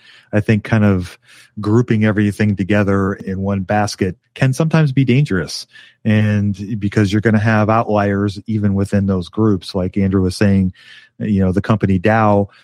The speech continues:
may have longer term future potential than a company like, let's say, Amgen or Intel. I can speak to Intel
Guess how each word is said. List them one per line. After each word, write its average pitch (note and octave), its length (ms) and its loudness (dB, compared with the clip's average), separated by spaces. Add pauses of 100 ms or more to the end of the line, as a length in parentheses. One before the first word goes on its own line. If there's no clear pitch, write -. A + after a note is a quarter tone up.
(100)
may A2 300 4
have G#2 440 2
longer A2+ 300 2
term G#2+ 300 0
future G#2+ 340 -2
potential G2+ 720 0 (300)
than G#2 300 2
a G2 60 2
company G#2 320 0
like, G2 180 2 (160)
let's F#2+ 200 0
say, F#2 400 0
Amgen G2 520 0
or D2+ 180 -6
Intel. F#2+ 440 0
I G#2+ 120 0
can G2 140 -2
speak G#2 260 -4
to G2+ 100 -2
Intel G2+ 500 2